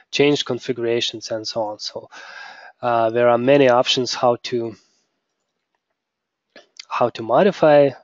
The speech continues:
your, uh, assemblies, how to update them if, uh, you have some changes. So it's quite, uh, you can follow your project workflow.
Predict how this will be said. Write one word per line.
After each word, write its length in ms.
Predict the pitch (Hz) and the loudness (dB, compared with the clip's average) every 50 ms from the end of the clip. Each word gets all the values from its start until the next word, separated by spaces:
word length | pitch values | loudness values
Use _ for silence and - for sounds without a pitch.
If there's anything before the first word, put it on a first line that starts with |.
| _ _ _ _ _ | _ _ _ _ _
your, 480 | 139 127 123 120 120 120 120 117 - _ _ _ _ _ _ _ _ _ _ _ _ _ _ _ _ _ - | -8 -4 0 2 2 2 2 0 -4 _ _ _ _ _ _ _ _ _ _ _ _ _ _ _ _ _ -12
uh, 480 | 120 113 110 110 107 107 107 107 110 110 - - _ _ _ _ _ _ _ _ _ _ _ _ _ _ _ _ _ _ _ - | -10 -8 -6 -6 -6 -8 -10 -12 -14 -18 -20 -20 _ _ _ _ _ _ _ _ _ _ _ _ _ _ _ _ _ _ _ -14
assemblies, 680 | - - - - - 139 160 208 196 175 160 143 - | -12 -10 -8 -2 0 0 0 0 0 0 -2 -2 -2
how 200 | - - 123 113 | 0 0 0 0
to 160 | - - 123 | 0 -4 -4
update 440 | 110 120 147 170 - 165 151 - - | -2 -2 -2 0 0 -2 -2 -2 -2
them 260 | - 139 139 135 135 | 0 0 2 2 0
if, 340 | 131 120 107 - - - - | -2 -4 -6 -8 -14 -12 -10
uh, 40 | 120 | -10
you 300 | 113 110 113 113 113 113 | -8 -8 -8 -6 -6 -6
have 260 | 101 113 117 110 - | -2 0 -2 0 -2
some 220 | - - 110 104 - | -4 -8 -8 -10 -8
changes. 500 | - - 151 170 180 151 143 139 - - _ - - - - - - - - - - - - _ _ | -2 0 2 2 2 0 -2 -4 -6 -8 _ -20 -20 -20 -20 -20 -20 -20 -20 -20 -20 -20 -20 _ _
So 280 | - - - - 113 | -16 -14 -12 -12 -12
it's 240 | 110 - - - - _ _ _ _ _ _ | -12 -12 -12 -14 -14 _ _ _ _ _ _
quite, 500 | _ - - 117 113 110 110 _ - - - - - _ _ _ _ _ _ _ _ _ - | _ -12 -8 -6 -6 -6 -6 _ -14 -18 -18 -20 -20 _ _ _ _ _ _ _ _ _ -14
uh, 400 | 117 113 110 107 107 107 107 107 - - _ - | -12 -10 -8 -8 -8 -8 -10 -12 -16 -20 _ -16
you 120 | 123 110 | -16 -14
can 220 | - - - 117 107 | -14 -12 -12 -12 -10
follow 400 | - - 127 120 120 117 113 113 | -2 2 2 4 4 4 2 0
your 260 | 113 110 110 113 - _ _ _ _ _ _ _ _ _ _ _ _ _ _ _ _ _ _ _ _ _ _ _ _ _ _ _ _ _ _ _ _ _ _ _ _ _ _ _ _ _ _ _ _ _ _ _ _ | -2 -2 -2 -4 -4 _ _ _ _ _ _ _ _ _ _ _ _ _ _ _ _ _ _ _ _ _ _ _ _ _ _ _ _ _ _ _ _ _ _ _ _ _ _ _ _ _ _ _ _ _ _ _ _
project 600 | - - 117 110 113 - 117 113 - _ - - | -12 -10 -8 -8 -8 -8 -10 -14 -14 _ -20 -14
workflow. 520 | 117 113 113 117 117 - - 170 175 196 | -8 -6 -6 -6 -6 -8 -4 -2 -2 -2